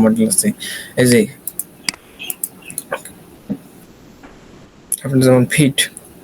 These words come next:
এগুলো একটা করে এআই মডেল। আর মডেলগুলো এখানে আপনার ছবির মাধ্যমে দেওয়া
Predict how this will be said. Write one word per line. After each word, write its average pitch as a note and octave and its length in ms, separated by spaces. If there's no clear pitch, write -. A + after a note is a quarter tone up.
এগুলো C#3 260
একটা C#3 240
করে C#3+ 140
এআই C3+ 180
মডেল। B2 260
আর B2 80
মডেলগুলো C3 540
এখানে B2 280
আপনার A#2 280
ছবির B2+ 380
মাধ্যমে A#2 340
দেওয়া A2+ 180